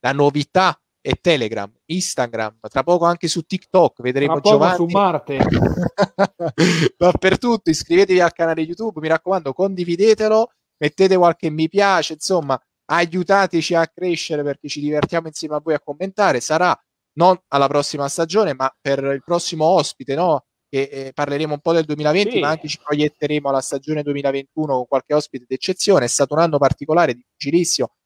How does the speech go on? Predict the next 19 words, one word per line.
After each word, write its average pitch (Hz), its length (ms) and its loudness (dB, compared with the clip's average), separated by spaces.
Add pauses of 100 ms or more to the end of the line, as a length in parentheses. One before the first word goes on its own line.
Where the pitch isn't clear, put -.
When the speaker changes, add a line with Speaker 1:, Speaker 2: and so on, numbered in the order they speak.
(120)
Speaker 1:
però 156 120 6
ci 151 120 0
siamo 147 260 2
tenuti 160 300 2
compagnia, 156 600 -2
ci 131 120 -8
siamo 139 200 -4
divertiti, 151 460 -2
e 139 60 -4
per - 220 -8
fortuna 139 440 -6 (300)
che 139 80 0
c'è 135 160 0
stato 139 300 0
questo 135 280 0
campionato 139 440 -2
di 123 60 -10
Formula 151 360 -4
uno 117 240 -2